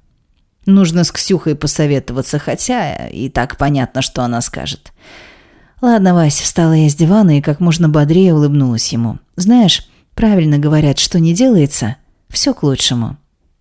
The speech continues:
Вот не попробовал бы пожить с Оксаной в деревне, так и стремился бы сюда всей душой. А теперь ты понял, что место ваше в городе. Ну, место Оксаны, а твое при ней, как ни крути.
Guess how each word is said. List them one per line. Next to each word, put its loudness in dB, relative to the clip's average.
Вот -2
не 2
попробовал 2
бы 2
пожить 0
с -2
Оксаной 0
в -2
деревне, -2
так -6
и 2
стремился 2
бы 0
сюда -2
всей -2
душой. -6
А -4
теперь 0
ты 0
понял, 2
что -2
место 0
ваше 0
в 0
городе. 2
Ну, 2
место 2
Оксаны, -2
а -2
твое 0
при 2
ней, 2
как -8
ни 2
крути. -4